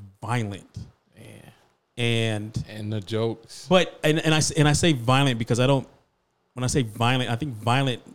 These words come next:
Speaker 1: means something completely different nowadays
Speaker 2: Mm-hmm.
Speaker 1: than it did back then.
Speaker 2: Mm-hmm.
Speaker 1: Like, the violence nowadays is, like, stuff that, you know, it's that censored stuff that you might run across on Twitter or something
Speaker 2: Sure.
Speaker 1: like that.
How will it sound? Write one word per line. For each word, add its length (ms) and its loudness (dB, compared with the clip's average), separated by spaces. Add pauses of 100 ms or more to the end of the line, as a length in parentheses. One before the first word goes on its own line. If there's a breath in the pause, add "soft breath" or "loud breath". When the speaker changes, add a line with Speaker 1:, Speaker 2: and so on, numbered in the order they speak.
Speaker 1:
means 220 -4
something 280 -4
completely 400 -8
different 540 -4 (100)
nowadays 840 -2
Speaker 2:
Mm-hmm. 160 -2 (340 loud breath)
Speaker 1:
than 120 -2
it 60 0
did 180 -2
back 240 0
then. 420 -4 (120)
Speaker 2:
Mm-hmm. 180 -10 (220)
Speaker 1:
Like, 260 -6
the 60 -2
violence 480 -2
nowadays 640 -2
is, 100 -8
like, 160 -8
stuff 360 -6
that, 240 -10 (920)
you 120 -14
know, 220 -16 (100)
it's 100 -10
that 200 -8
censored 520 -2
stuff 360 -6
that 180 -8
you 60 -4
might 160 -2
run 180 0
across 420 -4
on 120 -6
Twitter 360 -2
or 40 -8
something 240 -8
Speaker 2:
Sure. 80 -6
Speaker 1:
like 100 -10
that. 200 -12